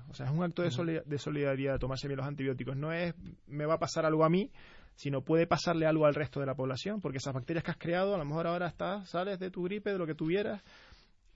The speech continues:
Speaker 1: te vas a la calle y esas bacterias se han quedado ahí y eres capaz de transferirse a otra persona. Esa otra persona puede ser que esté inmunodeprimida o tenga un paciente, un, un familiar que esté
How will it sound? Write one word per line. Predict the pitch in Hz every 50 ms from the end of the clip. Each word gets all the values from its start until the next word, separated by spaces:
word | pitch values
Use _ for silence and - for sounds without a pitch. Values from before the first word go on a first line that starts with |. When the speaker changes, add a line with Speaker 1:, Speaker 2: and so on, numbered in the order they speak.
| _ -
Speaker 1:
te | - 135
vas | 135 151 160
a | 175
la | 175 175
calle | 170 190 196 202 214 220 -
y | - 151
esas | 135 - 151
bacterias | 143 143 135 - 170 165
se | - 180
han | 165
quedado | 175 175 175 180
ahí | 185
y | 190 190
eres | 190 -
capaz | 185 175 180 165
de | 170
transferirse | - 175 170 - 175 165 165 - -
a | 170 165
otra | 165 175 160
persona. | - 170 165 - 202 202 196
Esa | - -
otra | 160 160 151
persona | - 156 143 - - 196 180 151 143
puede | - 151 156 156
ser | 151 - 165 151
que | 156
esté | 147 - 170 165 - - -
inmunodeprimida | 147 143 143 143 143 143 139 135 131 127 127 135 160 185 196 185 160 147
o | 139 131 127
tenga | - 139 147
un | 156
paciente, | 151 160 151 156 165 156 151
un, | 147 143 - -
un | 147 147
familiar | - 147 147 147 156 156 147 143
que | 151
esté | 131 - 156 151 151 151 147 147